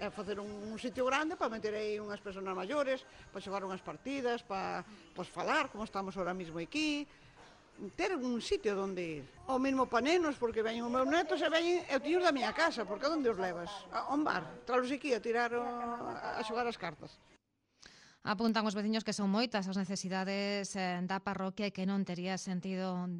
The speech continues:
Speaker 2: botar abaixo esta construción, xa que mentres non se precise para unha nova ampliación da autoestrada podría dar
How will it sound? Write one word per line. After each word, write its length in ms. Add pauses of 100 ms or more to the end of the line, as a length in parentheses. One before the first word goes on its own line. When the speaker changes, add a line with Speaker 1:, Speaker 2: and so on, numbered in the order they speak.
Speaker 2:
botar 240
abaixo 480
esta 400
construción, 640
xa 160
que 80
mentres 320
non 160
se 160
precise 560
para 240
unha 80
nova 240
ampliación 640 (160)
da 160
autoestrada 720
podría 560
dar 160